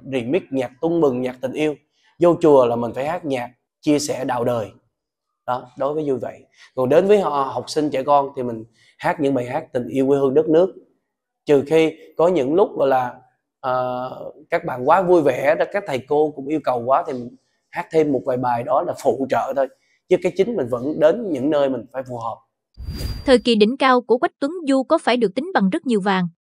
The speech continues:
Speaker 1: Không, cái thời của, à, của anh Du thì chưa có tính bằng, không có tính bằng vàng nữa mọi người. Du nghĩ là cái thời tính bằng vàng đó là thời của cô Lệ Thủy nè, à, chú Minh Vương, là các, ờ, ờ, danh ca Ngọc Sơn, ví dụ như vậy đó. Chứ mà đối với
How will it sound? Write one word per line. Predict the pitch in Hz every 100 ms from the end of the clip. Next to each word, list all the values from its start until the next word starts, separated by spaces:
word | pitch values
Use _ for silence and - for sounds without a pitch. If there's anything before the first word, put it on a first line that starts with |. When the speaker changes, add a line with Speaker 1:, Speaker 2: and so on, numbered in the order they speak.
| _
Speaker 1:
Không, | - 160 160
cái | 185
thời | 160 123
của, | 113 127 139
à, | 135 147 147 143 -
của | 131
anh | 147 151
Du | 143 143 143
thì | 139 117
chưa | - 156
có | 151
tính | 165 185
bằng, | 180 127 123 - 139 135
không | 143 143
có | 180
tính | 185
bằng | 185 127
vàng | 120 113 110
nữa | 107 127
mọi | 151 131
người. | 123 110 - _ _ _
Du | 160
nghĩ | 165 143
là | 175
cái | 156 180
thời | 156 131 120
tính | 170 185
bằng | 131
vàng | 127 127 120
đó | 127
là | 165 139
thời | 127 123
của | 117 135
cô | 135 151
Lệ | 127 123
Thủy | 123 110 123 175
nè, | 165 127 120 - _ _
à, | - 120 120 120 117
chú | - 165
Minh | 175 156
Vương, | 143 165 165 160
là | 127
các, | 156 165 -
ờ, | 151 151 151 _ _ _ _
ờ, | 123 127 131
danh | 143
ca | 143
Ngọc | 147 123 -
Sơn, | - 151 151 147
ví |
dụ | 165 123
như | 117
vậy | 117
đó. | 127 156 - - - -
Chứ | 170
mà | 160
đối | 123 135
với | 180